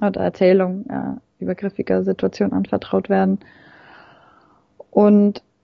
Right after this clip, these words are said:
und ich muss sagen, ich finde es gar nicht immer so,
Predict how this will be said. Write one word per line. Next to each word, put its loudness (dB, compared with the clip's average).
und 2
ich 2
muss 6
sagen, 2
ich -6
finde -2
es -10
gar 2
nicht -2
immer -2
so, -2